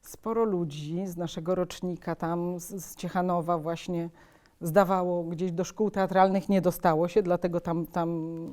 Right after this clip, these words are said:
tam zaczęli naukę. I pomyślałam sobie, że jak oni próbują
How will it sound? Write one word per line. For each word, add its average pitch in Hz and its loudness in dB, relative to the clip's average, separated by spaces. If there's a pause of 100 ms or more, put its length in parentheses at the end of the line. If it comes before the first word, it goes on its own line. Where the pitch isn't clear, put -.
(200)
tam 185 0
zaczęli 196 2
naukę. 190 0 (3000)
I 311 0 (1300)
pomyślałam 214 2
sobie, 208 0
że 190 0
jak 175 -2
oni 180 0
próbują 185 -2